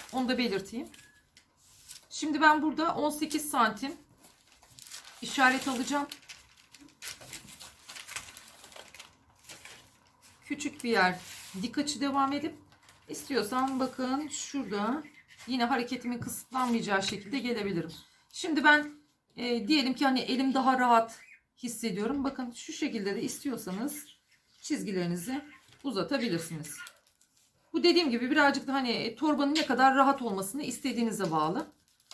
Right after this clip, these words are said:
Onu söyleyeyim özellikle. Bu torbanın şekillerini istediğiniz gibi değiştirebilirsiniz. Burada birazcık daha dar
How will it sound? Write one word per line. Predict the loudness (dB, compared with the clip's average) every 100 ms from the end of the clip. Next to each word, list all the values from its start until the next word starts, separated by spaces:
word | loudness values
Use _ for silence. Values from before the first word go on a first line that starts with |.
| -8
Onu | -6
söyleyeyim | -4 -2 0 0 0
özellikle. | 0 -2 -2 -4 -10 -12 _ -20 -20 _ _ _ -12
Bu | -2
torbanın | 2 2 2
şekillerini | 0 -2 -2 0 0 -2
istediğiniz | -2 -4 -2 -2 -2
gibi | -2 -2
değiştirebilirsiniz. | -2 -2 -2 -2 -2 -4 -6 -6 -6 -6
Burada | -2 0
birazcık | 6 6 4 0
daha | 0 2 2 8
dar | 8 8